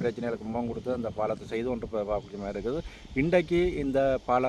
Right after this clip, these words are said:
புனரமைப்பு பணிகள் எவ்வாறாக நடைபெற்று வருகிறது என்ற விடயங்களை பகிர்ந்து கொள்ள போகிறேன். அஹ், வேறொரு உறவுகளை முதல் முதலாக எனது காணொலியை பார்ப்பதாக இருந்தால் மறக்காமல் சப்ஸ்கிரைப் பண்ணிட்டு காணொலியை பாருங்கள்.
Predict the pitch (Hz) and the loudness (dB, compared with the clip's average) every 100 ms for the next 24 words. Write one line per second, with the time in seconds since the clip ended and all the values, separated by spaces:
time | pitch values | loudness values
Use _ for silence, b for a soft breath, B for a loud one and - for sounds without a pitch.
0 | 127 123 - 120 120 117 113 113 113 123 | 2 0 -2 -2 0 -2 -2 0 0 0
1 | 117 123 127 120 117 107 113 113 107 113 | 0 4 4 6 4 2 0 2 0 0
2 | 110 110 107 107 107 110 104 101 107 B | 0 -2 -2 -2 -2 -2 -4 -4 -4 B
3 | B B 127 117 117 110 104 110 110 107 | B B 0 2 2 0 0 0 0 0
4 | 101 123 180 B B - 120 120 110 143 | 0 -2 -4 B B 0 4 4 6 6
5 | 170 156 131 123 123 139 131 147 147 135 | 6 4 2 0 0 0 4 2 4 2
6 | 123 123 113 110 113 110 107 113 110 110 | 2 0 -2 -2 -2 -2 0 -2 0 0
7 | 104 110 135 120 113 110 107 123 147 - | 0 0 0 2 2 0 -2 -4 -6 -10
8 | - 160 143 131 123 117 113 110 98 101 | -2 0 0 0 0 0 0 0 0 0
9 | 110 | 0